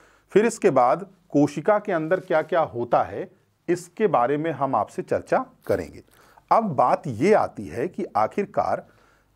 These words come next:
हम सेल के बारे में क्यों पढ़ते हैं। देखिए, एक सिंपल सी बात को समझिएगा। जैसे एक मकान को बनाने में ईंटों की ज़रूरत होती है और छोटी-छोटी ईंटों को जोड़ करके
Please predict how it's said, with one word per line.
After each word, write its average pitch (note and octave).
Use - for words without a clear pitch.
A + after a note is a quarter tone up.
हम G3
सेल F3
के G3+
बारे B2+
में G#3+
क्यों F#3+
पढ़ते -
हैं। C#3+
देखिए, E3
एक E3
सिंपल G#3+
सी G#3
बात C3
को F3+
समझिएगा। A2+
जैसे D3+
एक G3
मकान C#3
को F#3+
बनाने A#2
में G2
ईंटों D#3
की -
ज़रूरत A2+
होती F2
है -
और C3
छोटी-छोटी F#3
ईंटों D3+
को F3
जोड़ C3
करके A#2